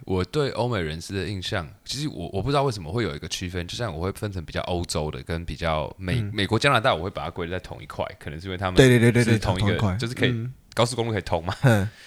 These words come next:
Speaker 1: 就是欧洲的我比较少接触，然后我会觉得欧洲有一些国家比较浪漫一点。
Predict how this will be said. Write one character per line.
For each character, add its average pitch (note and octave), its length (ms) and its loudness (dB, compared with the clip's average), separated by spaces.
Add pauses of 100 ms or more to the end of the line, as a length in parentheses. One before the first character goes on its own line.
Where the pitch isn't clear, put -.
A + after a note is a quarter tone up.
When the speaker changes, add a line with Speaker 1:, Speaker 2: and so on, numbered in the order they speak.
(360)
Speaker 1:
就 - 100 -4
是 F#3+ 60 0
欧 E3+ 280 0
洲 E3+ 280 2
的 B2+ 100 4
我 F2+ 160 0
比 - 140 -12
较 A#2 120 -2
少 - 260 -6
接 D#2 260 -8
触， - 320 -8 (400)
然 G2+ 160 0
后 D3 80 2
我 F2+ 180 -2
会 A#2+ 220 0
觉 D2 340 -4
得 D2+ 400 -6 (320)
欧 C#3 160 4
洲 C3 180 4
有 G2 140 2
一 E2+ 40 -4
些 G#2+ 140 0
国 D#2+ 220 -6
家 E2+ 140 -2
比 - 140 -10
较 D#2+ 440 0 (240)
浪 G2+ 180 6
漫 E2+ 160 0
一 E2 40 -6
点。 - 140 0